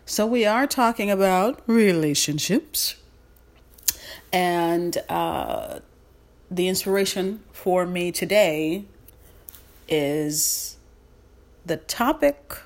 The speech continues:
of convenience. So, some of you, both men and women, some of you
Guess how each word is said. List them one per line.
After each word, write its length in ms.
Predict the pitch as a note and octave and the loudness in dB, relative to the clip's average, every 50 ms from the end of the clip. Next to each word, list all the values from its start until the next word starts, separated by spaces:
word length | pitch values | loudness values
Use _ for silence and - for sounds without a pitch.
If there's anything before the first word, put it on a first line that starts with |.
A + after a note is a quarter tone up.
| - - - - - - | -20 -20 -20 -20 -6 -2
of 520 | D#3 E3 D#3 C#3 D3+ D#3 D3 - - - - - - - - - - - - - - - - - - - | 0 0 0 0 -2 -4 -6 -10 -12 -18 -20 -20 -20 -20 -20 -20 -20 -20 -20 -20 -20 -20 -20 -20 -14 -10
convenience. 1700 | - - - E3+ D3+ D#3 D#3 D3+ D3+ - - - E3 E3 D#3 D#3 C3+ - - - - - - - - - - - - - - - - - - - - - - - - - - - - - - _ - - - - - - - - - | -8 -6 -4 -2 -2 -2 -2 -4 -6 -10 -8 -2 0 0 0 0 -2 -4 -6 -8 -12 -14 -12 -6 -4 -2 -2 0 -2 -2 -4 -6 -8 -10 -14 -20 -20 -20 -20 -20 -18 -18 -20 -20 -20 -20 -20 _ -20 -20 -20 -20 -20 -20 -20 -20 -12
So, 720 | - - - G3 F#3+ F3 F3 E3+ E3 E3+ E3+ E3+ E3+ F3+ F3+ - - - - _ _ - - _ _ - - _ - - _ - - _ _ - - - - - - - - - - - - - - - - - - - - | -8 0 2 2 2 4 2 2 2 2 0 0 -2 -4 -6 -12 -20 -20 -20 _ _ -20 -20 _ _ -20 -20 _ -20 -20 _ -20 -20 _ _ -20 -20 -20 -20 -20 -20 -20 -20 -20 -20 -20 -20 -20 -20 -20 -20 -20 -20 -20 -10
some 300 | - - - - B3 C#4+ | -6 -2 2 4 6 6
of 180 | E4 D#4 C#4+ A3 | 6 6 4 2
you, 520 | G3 E3 D#3+ D#3 D3+ D3 F#3+ A#3 A#3 - - - | 0 0 0 0 0 -2 -2 -4 -6 -6 4 6
both 280 | F#3 G#3 C#4+ - - | 8 8 8 4 2
men 160 | B3 A#3+ B3 | 2 2 4
and 160 | B3+ B3+ C#4 C4 | 4 4 4 4
women, 380 | G3 D#3 D3+ A#2+ G#2 G3+ A#3 - - - _ - - - - _ _ _ _ _ _ - - - - - - - - - _ - | 4 2 2 0 -2 -4 -8 -10 -16 -20 _ -20 -20 -20 -20 _ _ _ _ _ _ -10 -10 -10 -10 -18 -20 -20 -20 -20 _ -12
some 360 | - - - - G#3+ G#3 A3 A3+ | -8 -6 -2 0 2 2 2 2
of 200 | A3+ G#3 F#3+ - | -2 -2 -2 -2
you 520 | E3 D#3+ D#3 D3+ D3 D3 C#3+ C#3+ D#3 E3+ | 0 0 0 0 -2 -2 -2 -4 -6 -6